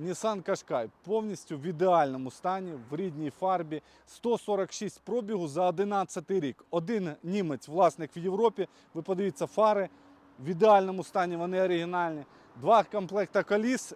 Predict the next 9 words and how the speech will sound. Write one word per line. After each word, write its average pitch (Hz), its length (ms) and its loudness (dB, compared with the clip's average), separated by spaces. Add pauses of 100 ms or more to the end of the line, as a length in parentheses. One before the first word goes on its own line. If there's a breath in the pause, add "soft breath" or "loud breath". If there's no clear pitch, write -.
е, 175 440 2 (220)
комплект 196 520 0
літній 185 420 -2
на 185 140 2
дисках 190 420 0
в 151 40 -6
багажнику. 147 600 2
Зараз 190 280 4
зима, 214 400 0